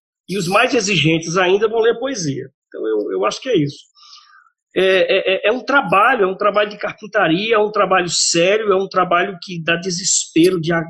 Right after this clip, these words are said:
dá agonia. Porque do primeiro livro que eu abominei pra O Dia de Febre na Cabeça, foram dez anos. <laughs>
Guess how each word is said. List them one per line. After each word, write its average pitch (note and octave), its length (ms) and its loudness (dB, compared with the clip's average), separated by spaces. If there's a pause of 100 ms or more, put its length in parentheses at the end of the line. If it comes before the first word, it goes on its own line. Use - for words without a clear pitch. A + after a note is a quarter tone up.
(100)
dá D#3+ 180 0
agonia. F3 800 2 (600)
Porque B3 340 0
do C4 160 -4
primeiro A#3+ 500 0
livro F#3+ 360 -2
que - 140 -2
eu F3 100 4
abominei D#3+ 720 2 (280)
pra E3 160 2
O D#3+ 120 0
Dia D#3 180 0
de C#3+ 120 -8
Febre C#3 340 -2
na C3 120 -2
Cabeça, E3 640 2
foram A#3+ 320 -4
dez A3+ 400 2
anos. E3+ 380 2 (640)
<laughs> - 640 -12